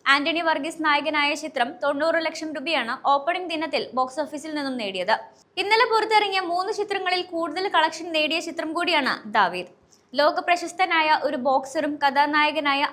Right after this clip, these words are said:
ആഷിഖ് അബുവും തമ്മിലുള്ള പോരാട്ടത്തിന്റെ കഥയാണ് ദാവീദ് പറയുന്നത്. സിനിമയ്ക്ക് വേണ്ടി ആറു മാസത്തോളം ബോക്സിംഗ് ട്രെയിനിങ് എടുത്ത പെപ്പയ്ക്ക് ഔദ്യോഗിക ബോക്സിംഗ് ലൈസൻസ് ലഭിച്ചതും വാർത്തയായിരുന്നു. കളക്ഷൻ കണക്കുകളിൽ രണ്ടാം സ്ഥാനത്ത് മാത്യു തോമസ്,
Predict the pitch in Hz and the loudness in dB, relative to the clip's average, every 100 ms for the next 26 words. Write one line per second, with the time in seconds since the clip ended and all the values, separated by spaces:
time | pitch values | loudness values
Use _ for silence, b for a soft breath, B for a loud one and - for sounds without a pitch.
0 | 254 262 - 320 294 302 302 277 277 294 | 2 2 -2 -4 -2 -2 -2 -2 0 0
1 | 277 277 285 311 320 339 339 339 320 320 | 2 0 2 2 6 4 2 -4 -2 0
2 | 320 269 285 254 226 208 233 247 262 269 | 2 2 2 2 0 0 4 4 2 -4
3 | 262 185 180 180 214 - - b b - | -2 -2 -2 -2 -4 -4 -10 b b 0
4 | 392 415 453 480 466 427 453 440 330 339 | 2 4 4 4 4 4 2 4 4 6
5 | 427 392 370 - 370 359 339 302 302 349 | 4 2 0 0 0 0 2 2 2 -6
6 | 330 339 330 330 311 302 294 294 269 277 | -2 0 0 -2 -4 -2 -4 -2 -2 0
7 | 277 269 - 254 254 269 269 247 262 262 | -2 -2 -2 -2 0 -2 -4 0 0 0
8 | - 320 254 262 302 302 339 285 311 311 | -4 -2 -2 0 -4 -2 -2 -2 -2 -2
9 | 214 214 254 254 294 202 175 180 214 - | -2 4 6 4 2 0 0 -4 -10 -12
10 | b b b b - 370 359 370 494 480 | b b b b 6 6 6 2 -2 2
11 | 415 427 392 415 349 294 294 349 - 381 | 2 2 0 2 2 2 2 0 4 2
12 | 349 339 320 311 247 254 262 339 339 302 | 4 4 4 4 4 2 2 0 0 2
13 | 285 285 | 0 -2